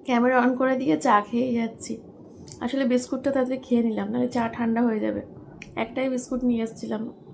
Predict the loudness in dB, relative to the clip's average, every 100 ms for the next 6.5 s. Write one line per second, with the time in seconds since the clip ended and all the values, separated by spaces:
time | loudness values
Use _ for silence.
0 | -10 -6 -2 -2 -2 -2 0 0 2 0
1 | 0 0 2 0 -2 0 0 -2 -4 -2
2 | -2 -2 -2 0 0 -2 -6 -4 -2 2
3 | 2 2 -2 -6 -8 -12 -12 -18 -20 -20
4 | -20 -20 -20 -20 -20 -20 -16 0 2 2
5 | 2 4 4 4 0 0 0 -2 0 0
6 | 0 -2 0 0 -2